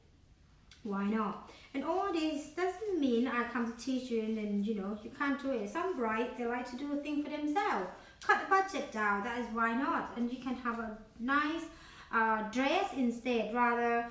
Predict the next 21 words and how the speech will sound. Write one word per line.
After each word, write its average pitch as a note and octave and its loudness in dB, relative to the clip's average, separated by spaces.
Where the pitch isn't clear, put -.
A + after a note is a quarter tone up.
you A3+ 2
have A3 -2
to A3+ -2
pay G#3 -4
for, F#3+ -2
you G#3 -4
know, G3 -4
the G3+ -6
expensive A3+ -4
flowers. C#4 0
And C#4+ 0
I C#4 2
know C#4+ 2
it's A#3+ 0
a B3+ -2
flower C#4 0
is - -8
not C4 -4
cheap C#4 -4
either, C#4+ -4
especially D4+ -4